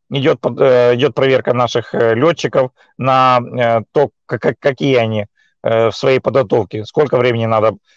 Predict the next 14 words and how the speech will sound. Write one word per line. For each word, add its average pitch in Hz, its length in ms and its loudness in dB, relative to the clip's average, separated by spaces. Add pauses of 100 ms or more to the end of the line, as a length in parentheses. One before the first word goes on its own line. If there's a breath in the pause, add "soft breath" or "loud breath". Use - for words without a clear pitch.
(120)
для, 120 80 -2
для 113 200 -2
того, 120 160 0
чтобы 113 220 -8
их - 80 -10
переучить. 113 540 -4 (380)
Идёт, 139 460 0
э, 123 560 4
расчёт, 135 440 -2
э, 120 220 2
необходимости 123 680 -2
самолётов, 131 600 2 (360 soft breath)
вооружения, 127 800 0 (400)
э, 110 480 0